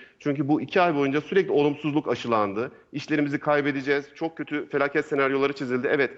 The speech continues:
gelen kötülükler var, zararlar var, bunu görüyoruz ama bu umudun da altını desteklememiz lazım.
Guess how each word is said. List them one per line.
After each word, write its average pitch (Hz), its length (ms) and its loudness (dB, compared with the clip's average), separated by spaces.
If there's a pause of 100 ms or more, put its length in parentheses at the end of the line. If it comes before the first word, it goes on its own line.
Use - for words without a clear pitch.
(240)
gelen 156 400 2
kötülükler 147 560 0
var, 135 220 2
zararlar 135 600 2
var, 135 220 2
bunu 135 160 -6
görüyoruz 131 360 -2
ama 120 280 0 (360)
bu 175 160 -2
umudun 170 340 0
da 156 80 4
altını 147 340 0
desteklememiz 127 640 0
lazım. 95 280 0